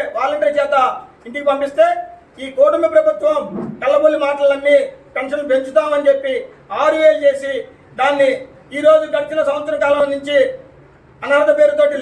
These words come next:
లక్షల మంది పెన్షన్లు తొలగించే విధంగా కుట్రలు చేస్తుంది. ఏదైతే గత సంవత్సరం డిసెంబర్, ఆగస్టులో వీళ్ళు ఏదైతే నోటిఫికేషన్ ఇచ్చారో ఆగస్టు ఇరవై ఐదు తారీఖున రాష్ట్ర వ్యాప్తంగా ఉన్నటువంటి వైఎస్ఆర్సీపీ కాంగ్రెస్ పార్టీ జిల్లా నాయకులు కానివ్వండి,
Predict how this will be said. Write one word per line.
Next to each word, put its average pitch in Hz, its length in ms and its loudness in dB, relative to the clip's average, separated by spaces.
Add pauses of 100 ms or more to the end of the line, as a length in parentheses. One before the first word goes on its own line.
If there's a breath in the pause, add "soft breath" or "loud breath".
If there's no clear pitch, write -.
లక్షల 330 320 -4
మంది 320 220 0
పెన్షన్లు 285 320 0
తొలగించే 277 320 2
విధంగా 269 300 -2 (460)
కుట్రలు 294 320 0
చేస్తుంది. 247 360 -4 (580)
ఏదైతే 320 360 4
గత 294 100 -4 (120)
సంవత్సరం 311 440 0
డిసెంబర్, 311 380 2 (1000)
ఆగస్టులో 302 360 2 (320)
వీళ్ళు 277 240 -4
ఏదైతే 294 300 2
నోటిఫికేషన్ 294 420 0
ఇచ్చారో 311 260 2 (560)
ఆగస్టు 302 320 0
ఇరవై 294 200 2 (260)
ఐదు 294 180 -6
తారీఖున 277 320 -2 (500)
రాష్ట్ర 285 360 2
వ్యాప్తంగా 277 440 2 (720)
ఉన్నటువంటి 277 480 2
వైఎస్ఆర్సీపీ 285 560 -2
కాంగ్రెస్ 269 360 -2
పార్టీ 269 220 0 (480)
జిల్లా 277 160 -2 (140)
నాయకులు 294 320 0
కానివ్వండి, 294 320 0